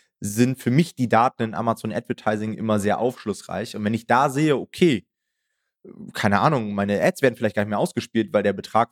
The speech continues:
nicht vom Konto eingezogen werden konnte. Oder ich hab gerade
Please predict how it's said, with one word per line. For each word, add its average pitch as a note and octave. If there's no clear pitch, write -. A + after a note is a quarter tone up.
nicht A2
vom G#2
Konto F#3
eingezogen G#2+
werden F#2
konnte. F#2
Oder A#2
ich -
hab -
gerade G#2+